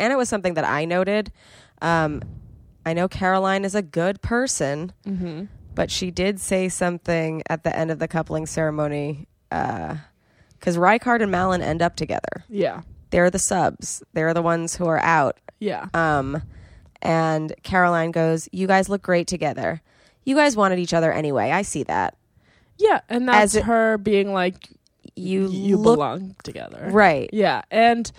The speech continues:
Speaker 2: Malin and her just, like, not wanting to be with Rykard is her, like, internalized racism, I
Speaker 1: Mm.
Speaker 2: think.
Speaker 1: Oh, well, I completely identify with that. I have an entire episode of my other podcast, How Come, where I talk about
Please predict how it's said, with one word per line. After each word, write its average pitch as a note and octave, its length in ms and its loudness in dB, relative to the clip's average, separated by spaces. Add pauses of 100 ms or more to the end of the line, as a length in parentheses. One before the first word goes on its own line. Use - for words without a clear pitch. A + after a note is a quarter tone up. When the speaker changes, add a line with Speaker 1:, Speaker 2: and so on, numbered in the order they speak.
(360)
Speaker 2:
Malin B3+ 680 2
and G3+ 240 -2
her A3+ 420 2
just, G3+ 340 -4
like, F#3 240 0
not F#3 300 -2
wanting F3 420 -4
to - 120 -4
be F3 180 0
with E3+ 200 0
Rykard G3 640 0
is F#3 200 0
her, G3 580 2
like, E3 300 -2
internalized E3+ 920 -4
racism, F2 720 -10
I - 140 -8
Speaker 1:
Mm. G3+ 140 -4 (180)
Speaker 2:
think. - 260 -20
Speaker 1:
Oh, A#3 120 10
well, F3 280 6
I G3 320 2
completely F3+ 640 -2
identify D#3+ 520 -2
with D#3 140 2
that. D3+ 160 2
I D#3+ 60 4
have F3 140 4
an G3 60 0
entire E3 400 2
episode D#3 540 2
of D3+ 360 -2
my D#3 140 0
other D3+ 160 2
podcast, - 460 -6
How D#3 140 2
Come, D3+ 440 0
where D#3+ 140 2
I D3 100 0
talk D3 300 -2
about D3 380 0